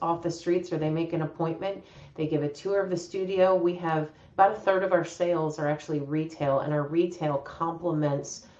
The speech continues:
the sauna or the float. So every single piece of retail in there is stuff that I use minus the C B D, because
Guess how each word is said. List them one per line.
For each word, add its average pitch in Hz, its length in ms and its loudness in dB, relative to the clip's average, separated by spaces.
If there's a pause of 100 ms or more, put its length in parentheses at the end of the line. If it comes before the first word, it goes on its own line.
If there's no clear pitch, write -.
the 165 80 -4
sauna 160 440 2
or 151 80 4
the 147 120 0
float. 160 320 2
So 165 260 -2
every 180 260 -2
single 196 300 -2
piece 175 280 -2
of 160 100 -2
retail 160 420 -2
in 170 160 2
there 143 300 0 (380)
is 170 180 0
stuff - 320 0
that 156 100 -4
I 156 80 2
use 147 340 2
minus 147 340 0
the 151 100 -8
C 151 200 -4
B 147 140 0
D, 147 160 2
because 143 540 -4